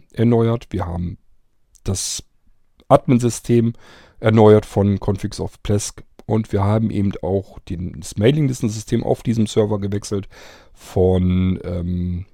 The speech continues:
Major Domo zu Mailman. Also auch dort läuft jetzt mittlerweile der Mailman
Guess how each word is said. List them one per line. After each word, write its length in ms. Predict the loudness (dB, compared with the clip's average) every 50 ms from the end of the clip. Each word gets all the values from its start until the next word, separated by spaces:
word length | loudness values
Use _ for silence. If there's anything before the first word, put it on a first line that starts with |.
| -20 -12 -4
Major 340 | 0 2 2 2 2 0 -2
Domo 480 | 0 2 4 4 6 6 6 4 4 2 -2
zu 560 | -12 -18 -14 -8 -4 0 2 2 2 2 0 -4 -8
Mailman. 720 | -8 -4 -2 -2 -2 0 -2 -2 -4 -4 -6 -8 -10 -14 _ _ _ _ _ _ _ _ _ -8
Also 200 | -6 -2 -2 -2
auch 100 | -2 -2
dort 300 | 0 6 6 6 6 6
läuft 240 | 4 2 2 2 2
jetzt 200 | -2 0 0 0
mittlerweile 400 | -2 -2 -2 -2 -4 -4 -4 -4
der 100 | -6 -8
Mailman 500 | -8 -6 -6 -4 -2 0 0 0 0 -2